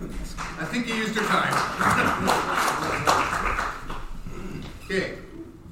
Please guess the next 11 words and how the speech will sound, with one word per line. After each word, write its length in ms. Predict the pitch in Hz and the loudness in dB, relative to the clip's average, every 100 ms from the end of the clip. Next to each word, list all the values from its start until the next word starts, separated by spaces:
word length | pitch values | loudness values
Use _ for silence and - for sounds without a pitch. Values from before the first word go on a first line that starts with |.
| - - - - - - | -14 -8 -6 -6 -8 -4
Next 360 | 165 185 - | 0 0 0
one. 220 | 180 139 - - - - - - - - - - - - - - | -4 -4 -6 -12 -14 -14 -14 -14 -16 -16 -16 -10 -6 -6 -6 -4
Hopefully 340 | 214 220 214 190 | -2 -2 2 2
we'll 100 | 180 | 4
get 180 | 180 | 4
a 80 | 170 | 4
little 300 | 160 165 147 | 2 4 2
different 420 | 135 185 170 160 | 2 0 2 0
answer 320 | 151 151 156 135 | -2 -4 -4 -4
this 200 | - - | -2 0
time. 280 | - - | 0 0